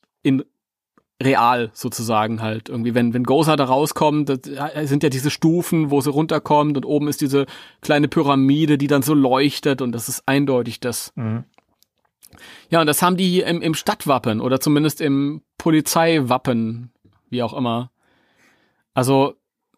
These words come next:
Speaker 1: das zeugt ja, erstmal ist interessant, dass alle vier Symbole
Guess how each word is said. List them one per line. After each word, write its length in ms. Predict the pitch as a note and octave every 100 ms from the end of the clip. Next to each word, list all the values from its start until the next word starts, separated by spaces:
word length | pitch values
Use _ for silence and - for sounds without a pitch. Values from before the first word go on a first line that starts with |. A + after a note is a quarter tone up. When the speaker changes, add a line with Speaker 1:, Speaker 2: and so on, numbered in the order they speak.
| _ _ _
Speaker 1:
das 440 | C#3 - - - - _ _ _ _
zeugt 340 | - D3 F3 -
ja, 140 | F#3
erstmal 320 | F3+ F#3 C4+
ist 100 | C4
interessant, 400 | B3+ A3 A3+ A3
dass 80 | G3+
alle 240 | G#3+ G#3 G3+
vier 420 | - G3+ G3 G3
Symbole 560 | E3 D#3+ E3 E3+ D#3+